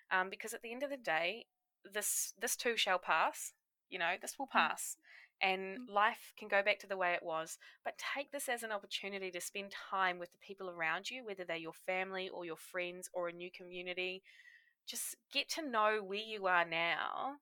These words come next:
Speaker 1: like the back of your hand, and just really experience what that's like. Um, and also take some time, if you've travelled a lot and you've had to go home, just rest,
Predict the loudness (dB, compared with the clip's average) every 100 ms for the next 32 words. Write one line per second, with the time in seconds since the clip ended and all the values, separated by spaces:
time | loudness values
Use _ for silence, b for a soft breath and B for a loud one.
0 | b b b b b 4 4 2 -2 -2
1 | -12 -8 -6 -8 -12 -20 _ _ _ _
2 | _ _ _ _ -16 -10 -8 -4 -2 -2
3 | -2 -6 -4 -2 -2 -4 -4 -2 -2 -2
4 | -4 -6 -4 -6 -10 _ _ b b b
5 | -2 -2 -2 -6 -4 -2 -2 0 0 0
6 | -4 _ -4 0 0 0 -6 -6 2 6
7 | 6 4 -8 _ _ 0 0 0 -4 -4
8 | 2 2 2 0 0 2 2 -2 -12 -10
9 | -8 -6 -6 -6 -8 0 2 2 2 0
10 | -2 -12 b b b b b b 2 2
11 | 2 2 2 2 -4 -4